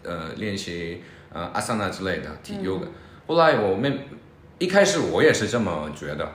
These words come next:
Speaker 1: 在，
Speaker 2: 嗯。
Speaker 1: 因为我在韩国学习，也没有一个走到一个根的地方。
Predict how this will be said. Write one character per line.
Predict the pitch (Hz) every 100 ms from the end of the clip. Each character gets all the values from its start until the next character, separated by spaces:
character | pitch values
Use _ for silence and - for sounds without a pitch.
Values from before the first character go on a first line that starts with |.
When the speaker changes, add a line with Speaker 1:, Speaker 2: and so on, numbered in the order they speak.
| - 87
Speaker 1:
在， | 104 95
Speaker 2:
嗯。 | 113
Speaker 1:
因 |
为 | 113 104 82 73
我 | 71
在 | 101 90 80 78 78 - - -
韩 | 87 98
国 | 92
学 | - 80
习， | - 69 65 62 - -
也 |
没 | 73 104
有 | 107 85 -
一 | 82
个 | 78 73
走 | - 76
到 | 78 76
一 | 73
个 | 76
根 | 71 131 117
的 | 92
地 | 80 80
方。 | 78